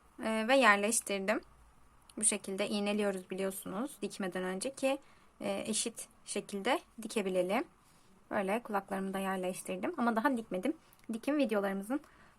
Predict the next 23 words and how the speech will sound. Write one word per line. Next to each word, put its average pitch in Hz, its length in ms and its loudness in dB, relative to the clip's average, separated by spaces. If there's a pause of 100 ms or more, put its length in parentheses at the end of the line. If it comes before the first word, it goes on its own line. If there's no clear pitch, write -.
(100)
sonunda 208 260 0
yapıyoruz 196 500 0 (180)
biliyorsunuz. 190 640 -2 (520)
Şimdi, 247 460 2 (680)
e, 190 80 0
ellere 220 420 2
geçeceğiz. 202 520 -4
Yine, 302 260 0 (720)
e, 220 300 2
bir 302 320 2 (260)
sihirli 254 380 4
halka 226 340 6
oluşturuyoruz. 180 800 -6 (1080)
<clears throat> 262 80 2 (680)
Sihirli 359 340 6
halkamın 247 500 8
içine 208 360 0 (360)
on 440 100 4
iki 302 200 2
adet 220 240 2 (640)
sık - 340 0
iğne 190 160 0
yapıyorum. - 420 -6